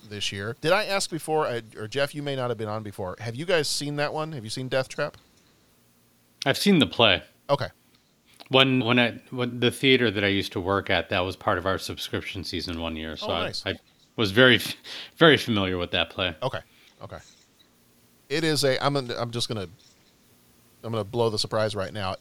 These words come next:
Speaker 1: I have a lot of fun watching it. Like, I watched it for the first time a, a few years ago, and I don't know, just the combination of Michael Caine, Christopher Reeve, it was just a fun movie. And then let's see, we got in April, our Patreon in April is reaching its, what would that be, seventieth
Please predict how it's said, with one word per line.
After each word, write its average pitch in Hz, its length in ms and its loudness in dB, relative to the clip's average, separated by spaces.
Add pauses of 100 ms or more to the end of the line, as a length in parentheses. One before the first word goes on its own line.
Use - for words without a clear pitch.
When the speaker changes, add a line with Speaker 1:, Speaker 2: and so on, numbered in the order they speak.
(160)
Speaker 1:
I 135 140 2
have 147 120 4
a 127 40 -4
lot 117 140 -2
of 107 80 -8
fun 107 160 -4
watching 87 300 -10
it. - 100 -18
Like, 95 140 -8
I 98 80 -2
watched 104 280 -2
it - 80 -8
for - 80 -12
the 98 80 -8
first 104 220 -8
time 98 240 -6
a, 92 240 -6
a 101 80 -4
few 104 160 -6
years 104 220 -2
ago, 120 280 0 (440)
and 98 460 0 (100)
I 104 100 -2
don't 98 100 -6
know, 90 100 -6
just 87 280 -10
the 95 140 -14 (400)
combination 143 480 0
of 117 80 -4
Michael 123 240 0
Caine, 117 260 -4
Christopher 113 340 -6
Reeve, 107 240 -6
it 98 60 -8
was 95 100 -10
just - 180 -14
a - 20 -20
fun 87 200 -14
movie. 80 260 -18
And 135 80 -8
then 139 80 -2
let's 135 140 -2
see, 139 80 0
we 120 100 -2
got 120 180 0
in 135 140 -8
April, 202 480 0 (140)
our 120 280 -2
Patreon 160 440 -2
in 139 140 -6
April 202 500 -4
is 123 420 -4
reaching 135 420 -8
its, 131 440 -4 (120)
what - 100 -14
would 104 100 -10
that 98 100 -10
be, 175 120 -14
seventieth 156 840 -4